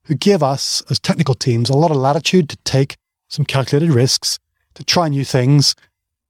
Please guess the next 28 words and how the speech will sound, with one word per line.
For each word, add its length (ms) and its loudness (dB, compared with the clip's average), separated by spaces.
to 540 2
celebrate 420 0
success 540 0
when 80 2
it 80 -2
worked, 340 0
and 140 2
never 220 4
to 100 -6
blame 320 2
individuals 640 2
when 80 4
it 160 -2
didn't. 380 0
Uh, 260 -2
I 40 -6
think 180 0
the 420 0
leadership 420 2
team 200 2
that 100 -2
he 80 4
built 240 0
up 100 -6
around 320 -4
him 220 -2
gave 160 2
us 340 0